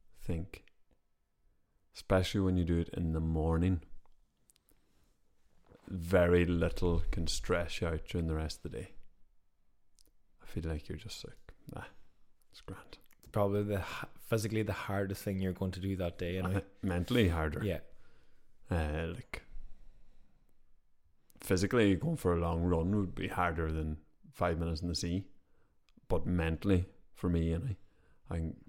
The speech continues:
Speaker 1: enjoy a bit of running or whatever, so I'll do that.
Speaker 2: Yeah.
Speaker 1: But mentally getting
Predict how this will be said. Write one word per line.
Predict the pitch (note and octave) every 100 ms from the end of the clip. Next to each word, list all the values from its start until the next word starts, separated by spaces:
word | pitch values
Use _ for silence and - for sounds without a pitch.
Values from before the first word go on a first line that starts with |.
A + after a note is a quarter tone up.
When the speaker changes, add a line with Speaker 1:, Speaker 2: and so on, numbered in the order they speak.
| -
Speaker 1:
enjoy | E2+ E2 E2
a | D#2+
bit | E2
of | D#2+
running | D#2 D#2+ D#2+
or |
whatever, | D#2+ D#2+ D#2+
so | -
I'll | -
do | E2 E2+
that. | D#2+ - - A2
Speaker 2:
Yeah. | G2+ E2+ _ _ -
Speaker 1:
But | F#2+ D#2+
mentally | - F2+ D#2 - E2+
getting | F2 -